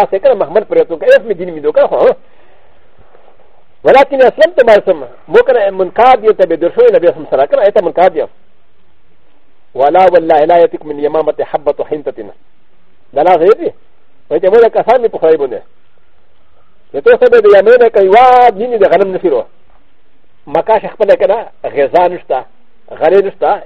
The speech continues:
ای بهر ممکن نه ترسي. غله به د یمنه وته د غنم.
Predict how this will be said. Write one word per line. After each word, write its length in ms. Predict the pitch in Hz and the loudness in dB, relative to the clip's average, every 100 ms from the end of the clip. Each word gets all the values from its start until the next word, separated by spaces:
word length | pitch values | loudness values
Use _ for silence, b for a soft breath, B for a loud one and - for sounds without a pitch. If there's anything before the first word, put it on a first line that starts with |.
| - | -10
ای 60 | 147 | -4
بهر 280 | 147 180 185 | -2 0 0
ممکن 240 | 165 190 | -2 -2
نه 100 | 202 | -2
ترسي. 340 | 233 - 294 - - - - - - - - - - | -2 -6 -12 -16 -20 -20 -20 -20 -20 -20 -20 -20 -18
غله 280 | 117 156 214 202 | -2 2 4 2
به 60 | |
د 80 | 170 | 0
یمنه 420 | 170 165 170 180 139 | 0 0 0 0 -2
وته 160 | 127 | -4
د 80 | 127 | -6
غنم. 320 | 120 135 131 | -4 -4 -8